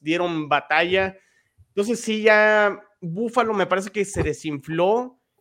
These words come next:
no sé si se les acabó la creatividad, pero bueno, ya entraremos en más detalle de lo que sucedió en este partido entre los Bills y los Cincinnati Bengals, ¿no?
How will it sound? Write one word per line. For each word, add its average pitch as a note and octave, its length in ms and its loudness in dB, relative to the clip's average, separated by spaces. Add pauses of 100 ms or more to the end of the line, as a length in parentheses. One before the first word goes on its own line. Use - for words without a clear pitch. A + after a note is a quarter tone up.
(240)
no F#3+ 460 2
sé G#3+ 160 0
si G#3 160 -4
se F#3 140 -4
les D3+ 180 -4
acabó D3+ 300 -4
la F#3+ 160 -2
creatividad, D#3+ 580 -2
pero G#3 140 0
bueno, G3+ 160 4
ya F3+ 340 2
entraremos E3+ 400 -4
en E3+ 80 -6
más F3 140 -2
detalle E3+ 280 -6
de D#3+ 60 -6
lo C#3 140 -8
que C#3 80 -12
sucedió D3+ 240 -6
en E3+ 80 -6
este E3 160 -14
partido C#3+ 280 -12
entre D3 140 -14
los B2+ 180 -10
Bills D#3+ 340 -6
y C#3 120 -6
los B2+ 360 -8
Cincinnati D3 540 -8
Bengals, B2+ 360 -8
¿no? G3 160 -10